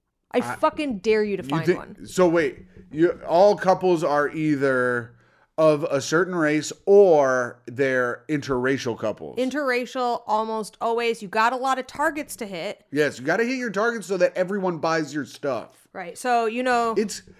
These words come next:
Speaker 2: it's not really that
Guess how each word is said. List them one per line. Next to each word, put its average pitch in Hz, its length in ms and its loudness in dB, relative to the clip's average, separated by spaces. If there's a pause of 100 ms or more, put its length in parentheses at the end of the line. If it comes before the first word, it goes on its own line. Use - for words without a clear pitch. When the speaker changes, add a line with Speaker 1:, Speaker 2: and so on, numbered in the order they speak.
(160)
Speaker 2:
it's 202 240 -4
not 294 360 0
really 135 840 -2 (920)
that 160 500 -2